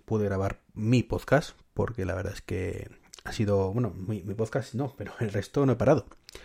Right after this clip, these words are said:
Eh, estuve grabando un Manzanas Enfrentadas el martes pasado, creo, con el gran Flavio Ginsmu-, Ginsburg. Un saludito, Flavio, si se nos escucha por aquí.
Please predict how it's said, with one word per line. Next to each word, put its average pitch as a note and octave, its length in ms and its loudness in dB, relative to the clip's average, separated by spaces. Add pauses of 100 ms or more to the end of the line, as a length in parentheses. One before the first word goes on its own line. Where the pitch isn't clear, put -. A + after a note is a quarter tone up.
(760)
Eh, G#2 400 4
estuve A2+ 260 2
grabando G#2 840 0
un A#2+ 140 -2
Manzanas G#2+ 360 2
Enfrentadas G2 800 -2
el F2 360 -10 (280)
martes C3+ 400 -2
pasado, G#2 360 0
creo, A#2 420 4
con F#2+ 240 -4
el F#2 140 -6
gran G2+ 440 0
Flavio G2 440 2
Ginsmu-, E3 480 6
Ginsburg. D3+ 520 2 (380)
Un A2 100 -10
saludito, G2 360 -6
Flavio, G#2+ 340 0
si F#2 500 -12
se - 60 -16
nos F2+ 120 -14
escucha A2 280 -6
por - 80 -12
aquí. D3 380 0